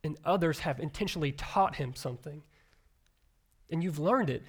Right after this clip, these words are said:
And from how childhood you have been acquainted with the sacred writings, like we said, that's the Old Testament writings, which are able to make you wise for salvation through Christ Jesus.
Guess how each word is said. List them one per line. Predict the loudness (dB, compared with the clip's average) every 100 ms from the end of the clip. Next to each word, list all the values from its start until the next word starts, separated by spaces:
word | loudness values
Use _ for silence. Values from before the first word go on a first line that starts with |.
| -6
And | -2 -2 0
from | 2
how | 2 2 2
childhood | 4 4 4 4 2 0
you | 2
have | 2
been | 2
acquainted | -2 -2 0 0 -2
with | -4
the | -4
sacred | -2 -2 -2 -4
writings, | -2 0 0 -2 -4
like | -6
we | -4
said, | -2 -2
that's | -2 -4 -12 -8 -4
the | -2
Old | 2 2 0
Testament | -2 -2 0 -2 0
writings, | 2 2 2 -4 -16 -18 -20 -20 -20 _ _ _
which | -4 -2
are | -4 0
able | 2 4 2
to | 2
make | 0 2 2 -2
you | -2
wise | 2 4 4 2
for | -2 -6
salvation | -2 -2 0 -2 -4 -6 -8 -10 -20 _ _ _ _
through | -10
Christ | -4 -4 -4
Jesus. | -6 -6 -6 -12 -16